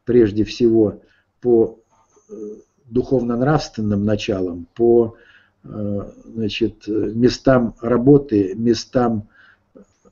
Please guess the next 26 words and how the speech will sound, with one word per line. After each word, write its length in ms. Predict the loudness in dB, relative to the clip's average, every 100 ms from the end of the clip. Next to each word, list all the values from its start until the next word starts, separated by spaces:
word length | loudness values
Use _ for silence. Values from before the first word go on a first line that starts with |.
| _
э, 260 | -16 -14 -14 -8
проживания, 960 | -2 2 4 6 4 4 0 0 -4 -12 _ _ _
местам 540 | 0 0 0 0 0 2
отдыха, 480 | 4 4 2 -2 -4
спорта 540 | -8 0 2 2 2
и 80 | 0
так 200 | 0 -2
далее, 260 | 0 0 -2
и 20 |
так 240 | -4 -4
далее. 260 | -4 -2 2
В 60 | 2 2 -4
этом 180 | -10 -10
суть. 400 | -12 -14 -16 _ _ _ _ _
А 320 | -2 -2 -4 -18
и 280 | -20 -4 0
в 100 | 0
многообразии, 960 | 2 2 4 2 2 2 2 4 4 2
э, 280 | -2 -6 -8
подходов 720 | -8 -12 -6 -4 -4 -6 -10
к, 100 | -10
э, 320 | -6 -6 -8 -12 _ _ _ _
организации 1200 | -18 -10 -6 -2 0 2 4 4 2 4 6 4 -2 _ _ _ -14
жизни 540 | -6 2 4 4 2
на 120 | 2
земле, 500 | 4 4 4 4 2